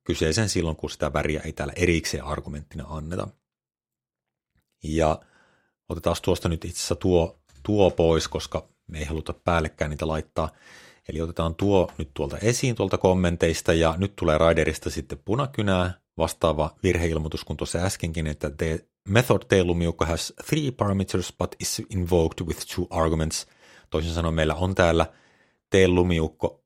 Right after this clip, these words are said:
aliohjelma kolme parametrinen versio olemassa, mutta me kutsumme sitä vain kahdella argumentilla,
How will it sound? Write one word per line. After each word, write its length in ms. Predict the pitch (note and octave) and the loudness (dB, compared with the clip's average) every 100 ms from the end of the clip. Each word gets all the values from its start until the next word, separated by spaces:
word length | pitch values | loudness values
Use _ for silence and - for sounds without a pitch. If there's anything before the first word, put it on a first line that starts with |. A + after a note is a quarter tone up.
| - | -4
aliohjelma 580 | F2+ F2 D#2+ E2 D#2 D#2+ - | 0 2 2 0 -2 -4 -6
kolme 320 | D#2 E2 E2+ | -4 -2 -2
parametrinen 640 | - D#2+ E2+ D#2 D2+ C#2 | 0 0 0 -2 -4 -2
versio 440 | D2+ - - A#2 F#2+ | 2 2 2 2 4
olemassa, 500 | F#2+ F2+ F2 - F2 - _ - | 4 2 0 0 -2 -4 _ -10
mutta 160 | - E2+ | -4 -2
me 120 | E2 | 0
kutsumme 480 | G2 F#2 - E2 F2 | 0 0 0 0 0
sitä 180 | E2+ | 2
vain 140 | D#2+ E2 | 2 2
kahdella 300 | E2+ F2 D#2 | 2 2 0
argumentilla, 800 | D#2 E2+ D#2+ D2+ D2 D#2 D2 | 0 0 0 -2 -4 -4 -6